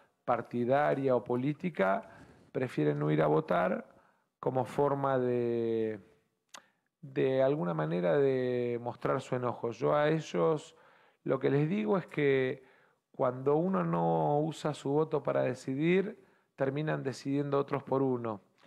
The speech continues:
Y lo que puede pasar si no van a votar es que las universidades se transformen en pagas,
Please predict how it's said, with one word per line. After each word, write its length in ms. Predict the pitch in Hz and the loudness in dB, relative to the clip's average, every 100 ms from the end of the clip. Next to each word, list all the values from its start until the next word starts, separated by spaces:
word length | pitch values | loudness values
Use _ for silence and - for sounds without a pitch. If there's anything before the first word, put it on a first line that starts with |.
| - _ _ _ | -20 _ _ _
Y 120 | - 127 | -4 0
lo 120 | 120 | 0
que 140 | 123 | 0
puede 240 | 143 180 175 | 0 2 2
pasar 460 | 160 - 185 175 | -2 0 0 0
si 180 | - 139 | -4 -6
no 180 | 139 147 | 0 0
van 140 | 165 | 2
a 80 | 160 | 2
votar 600 | 143 139 175 190 202 - - _ _ - | 0 2 2 2 -2 -8 -20 _ _ -6
es 160 | 139 | -6
que 160 | - 135 | -4 -2
las 240 | 127 - | -2 -4
universidades 840 | 131 127 120 - 143 151 160 156 | -6 -4 -4 -2 2 4 4 2
se 140 | 143 131 | 0 -6
transformen 600 | 127 120 - 131 127 123 | -6 -6 -6 -6 -6 -6
en 140 | 123 | -6
pagas, 760 | 123 175 180 175 175 170 - | -2 0 2 2 0 -4 -12